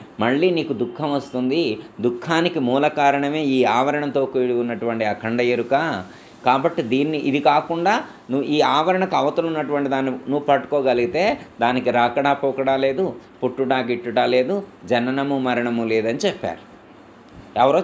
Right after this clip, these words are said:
చెప్తున్నారు. అది ఎవరో చెప్తే మనకు interest కలిగిందనమాట.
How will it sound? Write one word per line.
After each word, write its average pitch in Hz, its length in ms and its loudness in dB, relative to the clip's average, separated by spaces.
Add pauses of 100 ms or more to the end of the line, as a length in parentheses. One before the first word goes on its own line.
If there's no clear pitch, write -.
చెప్తున్నారు. 139 460 -4 (840)
అది 190 220 0
ఎవరో 196 220 4
చెప్తే 190 360 0
మనకు 208 280 0
interest 151 380 -2
కలిగిందనమాట. 127 680 0